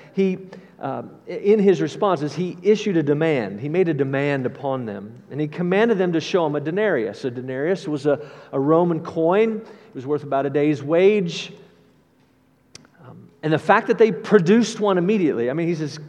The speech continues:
"Give me a denarius." "Oh, I got one right here." And so they had at least one, maybe several others.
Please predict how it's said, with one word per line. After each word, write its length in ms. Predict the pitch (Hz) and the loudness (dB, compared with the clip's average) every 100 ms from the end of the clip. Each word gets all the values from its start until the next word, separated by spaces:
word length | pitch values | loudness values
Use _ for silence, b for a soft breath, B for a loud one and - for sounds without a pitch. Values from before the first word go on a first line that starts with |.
| - | -8
"Give 100 | 180 | 0
me 80 | 196 | 2
a 80 | 175 | 2
denarius." 640 | 151 156 147 104 - - | 0 0 0 0 -4 -12
"Oh, 180 | - 131 - | -12 -10 -8
I 80 | |
got 180 | 147 147 | -6 -6
one 120 | 143 | -6
right 160 | 131 120 | -10 -12
here." 160 | 117 - _ b b b b b - | -14 -18 _ b b b b b -10
And 160 | 160 | -8
so 120 | 156 175 | 0 2
they 140 | 175 | 4
had 260 | 170 190 180 | 4 2 4
at 120 | 170 | 4
least 320 | 220 240 - | 4 2 -2
one, 520 | 156 143 160 175 - - | -2 0 0 -2 -6 -14
maybe 720 | 147 156 190 247 196 175 160 - - - _ _ _ _ | -8 0 4 4 2 0 -2 -8 -20 -20 _ _ _ _
several 520 | - - 214 190 156 | -12 6 6 8 6
others. 680 | 175 156 101 - 139 - - | 6 4 0 -10 -16 -20 -20